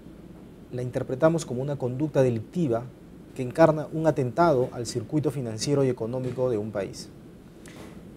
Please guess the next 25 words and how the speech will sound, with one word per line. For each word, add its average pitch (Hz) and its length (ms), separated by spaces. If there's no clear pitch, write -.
debido 113 320
a 139 60
que 123 100
implica 139 520
una 135 200
grave 143 220
amenaza 135 540
para 104 200
la 104 120
seguridad 113 680
nacional 117 520
e - 20
internacional, 110 640
pues 123 180
a 117 80
través 139 460
de 117 140
distintas 147 480
actividades 123 580
empresariales 135 760
se - 160
incorporan 123 600
bienes 165 380
y 139 40
caudales 135 600